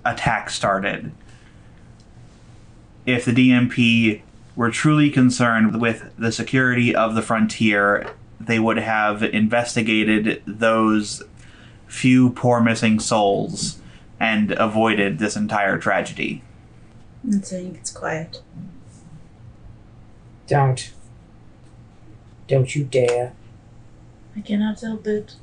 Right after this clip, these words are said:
Speaker 3: Try. There's no fucking way in hell that this is anybody's fault but that woman's.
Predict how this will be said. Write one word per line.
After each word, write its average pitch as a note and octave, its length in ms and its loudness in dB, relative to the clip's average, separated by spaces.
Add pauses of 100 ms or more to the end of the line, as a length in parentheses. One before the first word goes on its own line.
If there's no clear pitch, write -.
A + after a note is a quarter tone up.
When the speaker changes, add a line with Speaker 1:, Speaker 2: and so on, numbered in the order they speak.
(360)
Speaker 3:
Try. C3+ 500 2 (680)
There's C#3 280 0
no C#3+ 180 2
fucking C#3+ 420 0
way C3 280 4
in B2+ 260 -4
hell A#2 480 -2 (1700)
that C3 160 0
this C3+ 240 0
is C3 320 -2
anybody's D#3 500 2
fault C3 400 -2
but C3 160 0
that C3 160 -2
woman's. C3+ 560 -8